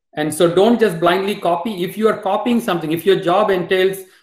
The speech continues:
doing the same thing over and over and over again, I promise you a machine will take you over. So you do not, do not be in the business. Actually, you should write a program to do that job and go lie on the beach and have fun. If your employer is willing to pay you for just doing mundane, repetitive tasks,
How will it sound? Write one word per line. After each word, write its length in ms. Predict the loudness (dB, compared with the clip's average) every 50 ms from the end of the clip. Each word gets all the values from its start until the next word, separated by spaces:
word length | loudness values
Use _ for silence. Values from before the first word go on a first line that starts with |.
| _ -2 0
doing 240 | 2 2 2 2 0
the 80 | -2
same 340 | -2 0 0 0 2 2 0
thing 160 | 0 -2 0
over 300 | 2 2 2 2 4 2
and 100 | 2 2
over 240 | 2 0 2 2 0
and 100 | 0 0
over 200 | 0 0 0 0
again, 360 | 0 -2 -2 -2 -2 -4 -6 -6
I 80 | -6 -8
promise 520 | -6 -6 -6 -4 -4 -2 -4 -6 -6 -2
you 120 | 0 0
a 40 | 0
machine 300 | 0 -2 -6 -4 -4 -2
will 160 | -2 -4 -2
take 220 | -2 -4 -4 -4 -4
you 140 | -4 -4 -4
over. 180 | -4 -6 -10 _ _ _ _ _ _ _ _ _ _ -12
So 560 | -4 0 2 2 2 2 0 -4 -8 -16 -20 -18
you 140 | -16 -16 -12
do 180 | -8 -4 0
not, 480 | 2 4 4 4 2 0 -6 -12 -12 -6
do 60 | -2
not 240 | 0 0 2 2 2
be 80 | 2 2
in 100 | 2 2
the 60 | 0
business. 320 | 0 -2 -2 -4 -6 -6 -6
Actually, 260 | -6 -4 -4 -4 -2
you 160 | 0 2 2
should 200 | 2 2 0 2
write 220 | 2 2 2 2 2
a 80 | 0
program 420 | 2 4 4 4 4 4 2 0 0
to 100 | -2 0
do 140 | 2 4 4
that 220 | 4 2 2 2
job 300 | 2 2 2 2 0 -6 -14 -16 -10 -8
and 160 | -4 2 4
go 80 | 4
lie 220 | 4 6 6 4 4
on 100 | 4 2
the 80 | -2
beach 240 | -2 -4 -4 -2 -2
and 120 | -2 -2 -2
have 200 | -4 -6 -6 -8
fun. 160 | -10 -10 -12 -14 _ _ _ _ _ _ _ -6
If 160 | -4 0 2
your 220 | 2 2 2 0 -4
employer 400 | -4 -2 2 4 4 4 4 4
is 120 | 2 2
willing 340 | 2 2 2 2 2 0 0
to 160 | -2 -2 0
pay 160 | 2 2 2
you 200 | 4 2 2 0
for 180 | 0 0 0 0
just 240 | 0 0 0 -2 -4
doing 260 | -4 -4 -4 -4 -6
mundane, 320 | -6 -4 -2 0 0 0
repetitive 480 | -2 -6 -8 -8 -10 -10 -8 -10 -8 -6
tasks, 300 | -4 -4 -4 -4 -8